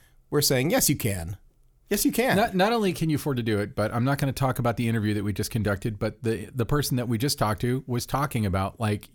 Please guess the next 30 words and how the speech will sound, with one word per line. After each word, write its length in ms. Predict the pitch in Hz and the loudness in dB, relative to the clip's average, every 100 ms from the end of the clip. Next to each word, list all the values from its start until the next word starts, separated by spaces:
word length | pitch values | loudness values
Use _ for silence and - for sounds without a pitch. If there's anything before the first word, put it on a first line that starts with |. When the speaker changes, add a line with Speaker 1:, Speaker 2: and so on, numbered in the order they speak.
| - | -8
Speaker 2:
it 120 | 131 | -2
doesn't 300 | 143 131 131 | 0 0 0
matter 420 | 117 131 139 123 | 2 2 2 2
what 180 | 107 107 | 0 -2
you 80 | 104 | -4
shoot 280 | - 113 101 | -2 -2 0
on, 320 | 101 101 104 | 0 0 -2
you 100 | 104 | -2
can 160 | 110 | -2
find 460 | 95 120 117 113 110 123 | -4 -2 0 0 -2 -2
the 100 | 113 | 0
way 160 | 113 110 | 2 2
to 100 | 104 | 2
make 240 | 107 95 | 0 -2
it 100 | 98 | -4
look 140 | 101 - | -4 -4
cinematic. 480 | 104 95 87 101 - | -4 -4 -6 -10 0
Speaker 1:
I'm 160 | 233 302 | 2 4
gonna 160 | 339 | 4
say, 180 | - 180 | 4 4
though, 160 | 151 139 | 4 4
that, 120 | 131 | 2
that, 220 | 131 - _ _ _ - - | 0 -4 _ _ _ -20 -14
that 160 | 139 | -10
you 120 | 175 | -6
probably 320 | 170 214 196 151 | 2 2 4 4
do 120 | 156 | 2
have 100 | 143 | 2
to 100 | 135 | 2
pay 520 | - 127 131 131 | 2 4 2 0